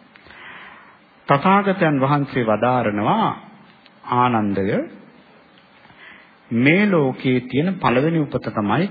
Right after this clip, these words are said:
කළු උපතක් ලබාගෙන කළු දේවල් උපද්දවන පුජ්‍යලයා." ඒක පළවෙනි උපත. දෙවෙනි උපත කළු උපතක් ලබාගෙන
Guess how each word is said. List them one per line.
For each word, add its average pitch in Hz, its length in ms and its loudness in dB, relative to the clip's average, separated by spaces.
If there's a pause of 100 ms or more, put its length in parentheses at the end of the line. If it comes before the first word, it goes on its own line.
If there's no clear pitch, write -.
(140)
කළු 175 340 2
උපතක් 160 500 0
ලබාගෙන 113 680 0 (680)
කළු 147 320 0
දේවල් 180 540 2
උපද්දවන 147 680 -2
පුජ්‍යලයා." 113 600 -4 (240)
ඒක 156 200 -6
පළවෙනි 139 440 -2
උපත. - 240 -10 (1400)
දෙවෙනි 156 500 2
උපත 107 360 -2 (880)
කළු 170 300 2
උපතක් 214 500 0
ලබාගෙන 120 720 0